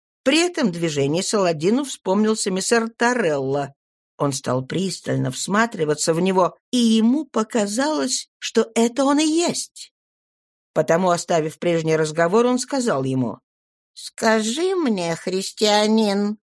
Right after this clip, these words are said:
из какой ты страны Запада?» «Государь мой», —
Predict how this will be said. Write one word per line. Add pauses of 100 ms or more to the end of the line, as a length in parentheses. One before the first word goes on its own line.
(180)
из
какой
ты
страны
Запада?» (600)
«Государь
мой», —